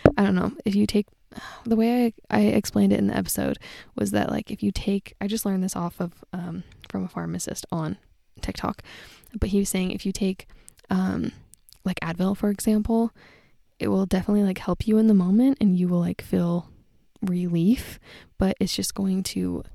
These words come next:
keep your, like, uterine lining from, uh, like, sloughing <laughs> off. And so then, like, the next day or in a couple hours, once the ibuprofen wears off,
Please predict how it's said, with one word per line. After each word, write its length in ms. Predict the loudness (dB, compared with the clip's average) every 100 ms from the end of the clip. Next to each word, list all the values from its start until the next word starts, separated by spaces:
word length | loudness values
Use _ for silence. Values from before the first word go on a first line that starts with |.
| -14 -12
keep 360 | -8 -4 -4 -4 -8
your, 640 | -6 -6 -4 -6 -6 -8 -10 _ _ _ _ _
like, 140 | -12 -6
uterine 420 | -6 -4 -6 -6
lining 440 | -8 -6 -4 -4
from, 500 | -6 -8 -8 -6 -8 -10 -20 _ _ _ _ _ -14
uh, 300 | -14 -12 -16 -20 _ _ _ _ _ _ _ -20
like, 140 | -20 -20 _ _ _ _ _ _ _ _ _ _ _ _ _ _
sloughing 560 | -8 -8 -6 -4 -2 -2 -4
<laughs> 120 | -12
off. 320 | -10 -6 -8 -8 -20 -10
And 200 | -8 -6
so 260 | -6 -8 -10 -14 -20 -8
then, 260 | -4 -2 -2
like, 160 | -4
the 100 | -6
next 320 | -6 -6 -8 -6
day 260 | -6 -4
or 100 | -6
in 80 | -8
a 80 | -8
couple 260 | -8 -4
hours, 380 | -2 -2 -4 -4
once 220 | -6 -6
the 140 | -6 -6
ibuprofen 640 | -6 -4 -4 -4 -4 -4
wears 200 | -6 -4
off, 180 | -4